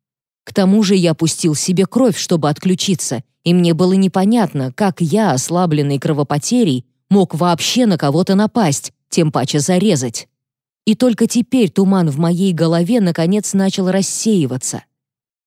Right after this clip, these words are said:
«Скажи, а я звонил отцу? Просил его о помощи?»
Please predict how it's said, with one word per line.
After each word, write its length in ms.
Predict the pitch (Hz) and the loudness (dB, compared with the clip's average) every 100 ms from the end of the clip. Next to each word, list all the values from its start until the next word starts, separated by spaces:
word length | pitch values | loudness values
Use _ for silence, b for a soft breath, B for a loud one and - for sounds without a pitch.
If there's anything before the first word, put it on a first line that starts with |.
| - | -12
«Скажи, 680 | - - 233 190 247 160 113 _ _ _ - | -10 -2 0 2 2 0 -2 _ _ _ -4
а 120 | 185 | 2
я 220 | 196 208 180 | 4 4 2
звонил 440 | 165 208 254 311 | 2 2 2 2
отцу? 500 | 269 - - 156 135 _ _ _ - | 0 -2 -2 -2 -4 _ _ _ -2
Просил 400 | 175 175 294 311 | 0 2 2 2
его 300 | 277 220 202 | 4 4 2
о 80 | 180 | 2
помощи?» 640 | 208 143 135 - 117 | 2 0 0 -4 -6